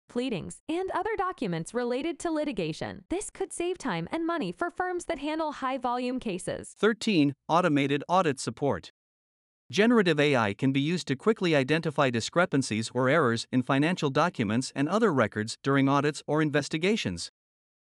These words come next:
Speaker 1: All of these uses can help save time and money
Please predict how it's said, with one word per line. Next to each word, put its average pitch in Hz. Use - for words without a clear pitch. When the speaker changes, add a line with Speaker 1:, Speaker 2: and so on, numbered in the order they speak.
Speaker 1:
All 330
of 370
these 302
uses 233
can 359
help 381
save 285
time 208
and 330
money 285